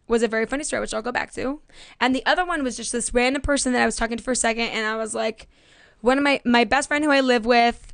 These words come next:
was, like, moving to New York, and I was, like, sad, and I was like, "Okay, okay, I gotta do me. I gotta, like, find my own, like, I gotta, like, got my own life together. Like, okay, like, I could date. I could date." So I, like, went on a date with this, like, Tinder dude who, like, seemed cute, seemed cool. And he was like, "Oh, yeah."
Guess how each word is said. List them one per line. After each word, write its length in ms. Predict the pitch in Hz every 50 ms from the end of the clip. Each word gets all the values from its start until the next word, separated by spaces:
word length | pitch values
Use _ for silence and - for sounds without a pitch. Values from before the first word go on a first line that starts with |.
| -
was, 160 | - 226 240 226
like, 160 | 233 208 185
moving 260 | 226 277 320 330 330
to 100 | - 320
New 120 | 311 311 294
York, 140 | 269 269 247
and 80 | 269 254
I 60 | 240
was, 80 | 233 226
like, 120 | 226 -
sad, 180 | - - 247 247
and 100 | 240 240
I 40 | 233
was 80 | 220
like, 120 | 233 - -
"Okay, 380 | 233 - 240 226 220 202 175 - _ _ _ _ - - -
okay, 340 | 233 233 - 214 190 180 175 - _ - - _ - _ -
I 60 | 233
gotta 160 | 220 240 220 220
do 140 | - 214 208
me. 260 | 196 202 226 254 254 -
I 100 | 220 208
gotta, 160 | 202 202 202
like, 160 | 202 - -
find 220 | - - 220 214 208
my 80 | 208 202
own, 200 | - 208 190 - - - - - - - - - - -
like, 140 | 214 202 -
I 60 | - 214
gotta, 200 | 214 214 202 208
like, 180 | 202 202 196 - _ _ -
got 160 | - 226 214
my 120 | 190 196 196
own 140 | 196 190 185
life 280 | 185 214 254 285 - -
together. 380 | - 240 269 254 240 254 254 254
Like, 180 | 233 226 -
okay, 280 | 262 269 - 294 277 269
like, 140 | 254 254 -
I 60 | 254 269
could 160 | - 320 -
date. 340 | - 208 214 247 277 302 - _ - - - - -
I 60 | - 240
could 140 | - 311
date." 360 | 240 - 220 220 247 277 - - - - - - - -
So 160 | - - 277
I, 40 | 277
like, 180 | 277 269 -
went 140 | 247 262 285
on 80 | 320 349
a 20 | 320
date 120 | 320 302 -
with 120 | 269 226
this, 120 | 254 -
like, 200 | - 226 214 -
Tinder 260 | - - 359 427 480 440
dude 240 | 381 339 330 320 311
who, 80 | 320
like, 160 | 311 294 277 240
seemed 300 | - - 359 440 440 -
cute, 240 | - 339 330 330
seemed 220 | 320 - 339 359 -
cool. 400 | - 294 277 269 269 269 262 - - - - - - - - -
And 120 | 247 247
he 60 | 277 262
was 120 | 254 247
like, 120 | 269 262 -
"Oh, 80 | - 311
yeah." 260 | 339 359 392 392 370